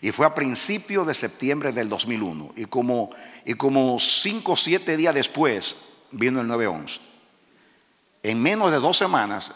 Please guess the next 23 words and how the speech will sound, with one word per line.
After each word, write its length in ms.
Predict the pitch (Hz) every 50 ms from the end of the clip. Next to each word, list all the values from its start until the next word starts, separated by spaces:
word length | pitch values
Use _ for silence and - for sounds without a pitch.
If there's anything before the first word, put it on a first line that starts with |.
| 101
Dios 340 | 101 117 117 131 135 131 113
disciplinó 680 | 127 117 - - 120 104 - 117 107 101 107 131 165
al 80 | 202 202
presidente 680 | 208 190 185 180 190 170 135 113 101 98 92 92 135
y 40 | 110
disciplinó 640 | 101 110 98 - 101 90 - 107 101 92 113 135 139
a 60 | 107
la 100 | 101 95
nación, 340 | 98 92 80 - - 76 - - - -
y 120 | - 113
devastó 580 | 120 123 123 113 117 110 - - - 170 185 185
a 20 |
la 120 | 185 180 165
nación, 360 | 151 135 107 120 113 127 127 - - - - - - - - - -
y 120 | - 123 123
no 160 | 127 147 139
pudieron 400 | 151 156 151 151 156 147 151 143
decir 240 | 143 135 - 139 117
que 120 | 127 127
fue 160 | - 131 131
la 100 | 127 120
madre 340 | 107 110 113 120 117 113 110
naturaleza. 800 | 104 104 90 - 87 82 80 78 73 73 67 64 - - -